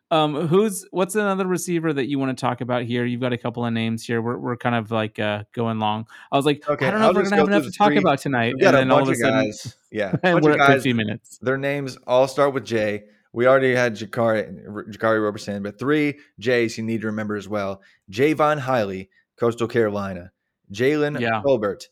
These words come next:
Speaker 2: South Alabama. And Jaden Reed of Michigan State. Uh,
Speaker 1: I think
Speaker 2: I
Speaker 1: people have heard of Jaden Reed just
Speaker 2: Yes.
Speaker 1: because of what,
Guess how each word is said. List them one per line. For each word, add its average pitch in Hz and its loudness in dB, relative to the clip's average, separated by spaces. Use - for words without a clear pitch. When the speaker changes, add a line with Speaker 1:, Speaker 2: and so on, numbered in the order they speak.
Speaker 2:
South 120 -4
Alabama. 113 -2
And 113 -6
Jaden 127 -2
Reed 107 -4
of 110 -2
Michigan 107 -6
State. 95 -6
Uh, 107 -2
Speaker 1:
I - 4
think 254 2
Speaker 2:
I - -4
Speaker 1:
people 262 0
have 170 0
heard 185 4
of 135 2
Jaden 127 0
Reed 127 0
just 113 -4
Speaker 2:
Yes. 107 -2
Speaker 1:
because 123 -2
of 107 -6
what, 117 -2